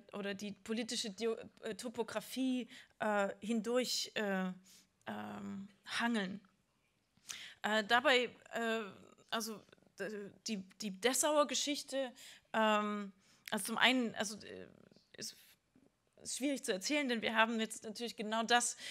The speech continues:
äh, was die Sache so schwierig macht. Zum einen gibt es eine Nachgeschichte in Weimar. Es gibt also, nachdem das Bauhaus in Weimar,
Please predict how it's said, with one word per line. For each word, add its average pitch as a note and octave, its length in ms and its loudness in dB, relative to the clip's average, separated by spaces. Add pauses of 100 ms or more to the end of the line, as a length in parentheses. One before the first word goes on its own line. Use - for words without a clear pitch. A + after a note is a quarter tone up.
(220)
äh, G#3+ 320 4
was A3+ 180 -6
die A#3 120 -2
Sache A#3 260 0
so G#3+ 100 -4
schwierig C#4+ 420 2
macht. A3 200 -2
Zum A3 140 -4
einen B3+ 240 2
gibt C4 180 -4
es A#3 140 -4
eine G#3+ 200 -2
Nachgeschichte B3+ 840 0
in G#3+ 260 -6
Weimar. G#3 440 -4 (120)
Es G3 160 -10
gibt - 200 -10
also, G#3+ 180 -8
nachdem A3 800 -4
das A3+ 180 -4
Bauhaus A#3 440 2
in G#3 300 -4
Weimar, A3 520 -2